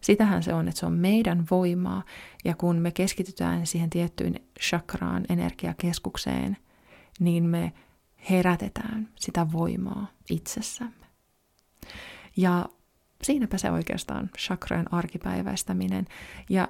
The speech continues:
kuten sanottua, niin sisäisen johdatuksen oppikoulussa me opitaan tästä, ö, paljon enemmän. Se on heti kakkosviikon juttu, koska se on tosi tärkeä perus, perus, perusasia, jotta me voidaan mennä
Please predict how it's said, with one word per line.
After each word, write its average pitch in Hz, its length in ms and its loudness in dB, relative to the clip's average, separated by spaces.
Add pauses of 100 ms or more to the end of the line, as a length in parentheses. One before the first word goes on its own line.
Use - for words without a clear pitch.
(200)
kuten 208 260 2
sanottua, 185 600 0 (100)
niin 170 200 2
sisäisen 208 440 0
johdatuksen 170 480 -2
oppikoulussa 170 600 -4
me 165 100 0
opitaan 165 380 -2
tästä, - 360 -4 (340)
ö, 170 360 -2
paljon 170 360 0
enemmän. 262 500 4 (600)
Se - 120 -2
on 170 220 -2
heti 170 220 0
kakkosviikon 170 720 -2 (280)
juttu, 175 240 -2
koska 165 220 -2
se 165 100 -2
on 160 60 0
tosi 165 180 -2
tärkeä 180 520 0 (120)
perus, 214 520 0
perus, 170 320 -2
perusasia, 170 760 -2 (360)
jotta 160 220 0
me 165 180 4
voidaan 170 320 4
mennä 170 180 2